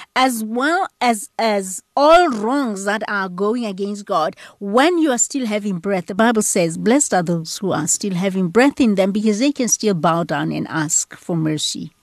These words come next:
I beseech you, let's turn. There's no time. Blessed be the Lord. There's no more time. He is coming.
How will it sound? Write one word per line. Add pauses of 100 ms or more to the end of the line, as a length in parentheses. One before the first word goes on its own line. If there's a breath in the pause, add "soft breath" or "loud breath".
(420)
I
beseech
you, (600)
let's
turn.
There's
no
time. (600 loud breath)
Blessed
be
the
Lord.
There's
no
more
time.
He
is
coming.